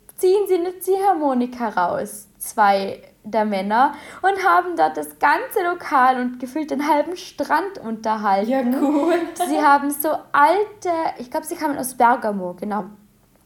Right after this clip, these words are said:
Speaker 1: Die haben, zu zweit haben sie gesungen und die haben voll gut gesungen. Und ich glaub, jeder Senior, der an der Bar vorbeigelaufen ist, und daneben war auch so eine Du-, so ein Duschbereich,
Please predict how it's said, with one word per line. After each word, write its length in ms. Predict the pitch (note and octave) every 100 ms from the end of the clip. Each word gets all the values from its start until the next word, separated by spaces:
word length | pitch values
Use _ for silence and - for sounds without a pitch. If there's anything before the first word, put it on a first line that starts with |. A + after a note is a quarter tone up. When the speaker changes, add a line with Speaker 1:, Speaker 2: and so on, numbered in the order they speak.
| _ B3
Speaker 1:
Die 200 | A#3 C4
haben, 360 | A#3 A3+ A3+ - - -
zu 160 | C#4
zweit 240 | - C#4+ C4+ C4
haben 160 | D4
sie 160 | C#4+ B3+
gesungen 320 | C4+ E4+ G4+
und 140 | C#4+
die 40 | C4+
haben 140 | D4 G#4+
voll 320 | - - G#4 A4+
gut 280 | F#4+ - -
gesungen. 640 | D4+ D4 G#3+ G#3 G#3 A#3+ B3 - - -
Und 320 | B3+ B3+ B3+ - A3
ich 120 | B3
glaub, 220 | C4+ C4 B3+ A3+
jeder 260 | C4+ C#4+ F#4
Senior, 520 | G4+ F#4 C4+ A#3 A#3+
der 180 | A#3 A3
an 100 | B3
der 140 | B3
Bar 260 | A#3+ A3+ C#4
vorbeigelaufen 720 | C4+ A#3 C4+ A#3+ G#3 G#3+ A#3
ist, 160 | B3+ B3
und 140 | A3+
daneben 340 | A3 A#3 A#3+
war 200 | A3 G#3
auch 80 | A#3+
so 160 | - A#3
eine 160 | G#3+
Du-, 180 | G#3 G#3 -
so 140 | A#3+
ein 120 | G#3
Duschbereich, 560 | B3+ C#4+ - C4+ B3+